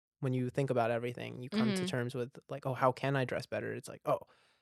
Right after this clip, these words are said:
Speaker 1: this is better for some reason."
Speaker 2: So what's the reason?
Speaker 1: I don't, I don't know. I'm not that level yet.
Speaker 2: <laughs>
Speaker 1: I haven't reached that
Speaker 2: One
Speaker 1: level.
Speaker 2: day you'll be with your button-up
Speaker 1: Maybe,
Speaker 2: shirt,
Speaker 1: maybe, because,
Speaker 2: tucked in.
Speaker 1: because it, okay, okay. So, uh, there's part of me that does understand it,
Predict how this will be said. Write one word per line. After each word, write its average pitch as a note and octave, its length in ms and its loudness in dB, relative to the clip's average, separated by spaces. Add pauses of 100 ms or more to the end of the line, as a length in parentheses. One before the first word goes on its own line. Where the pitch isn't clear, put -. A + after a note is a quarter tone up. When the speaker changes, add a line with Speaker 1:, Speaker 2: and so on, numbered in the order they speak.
(380)
Speaker 1:
this B2 260 2
is A2+ 240 -4
better C3 300 -6
for - 160 -14
some - 200 -10
reason." E3 300 -16 (600)
Speaker 2:
So - 140 2
what's F#3+ 220 0
the D#3+ 120 -4
reason? E3 460 -10 (260)
Speaker 1:
I C3 80 -2
don't, B2 220 -2
I B2+ 100 2
don't B2 100 2
know. F#3+ 100 6
I'm C3 80 6
not C3 160 8
that B2+ 140 8
level C#3 180 8
yet. - 200 2
Speaker 2:
<laughs> - 680 2
Speaker 1:
I C#3 80 10
haven't C#3+ 160 12
reached D3+ 200 10
that C#4 60 12
Speaker 2:
One C#4+ 160 12
Speaker 1:
level. C#4 120 12
Speaker 2:
day A#3 200 12
you'll B3 260 12
be A#3+ 260 10
with A#3+ 140 4
your A#3 120 6
button-up A3 420 4
Speaker 1:
Maybe, D#4+ 260 12
Speaker 2:
shirt, D4+ 340 6
Speaker 1:
maybe, E3+ 360 8
because, F#3+ 320 10
Speaker 2:
tucked - 180 0
in. G#3 500 2
Speaker 1:
because G3 300 4
it, F#3 100 6 (880)
okay, F#3 120 8
okay. D#3 440 12 (320)
So, - 200 12
uh, F3+ 120 12
there's F#3+ 200 12
part A3+ 200 12
of B3 60 10
me A#3+ 80 8
that F3+ 160 12
does D3 180 12
understand D#3 480 6
it, G#3 160 6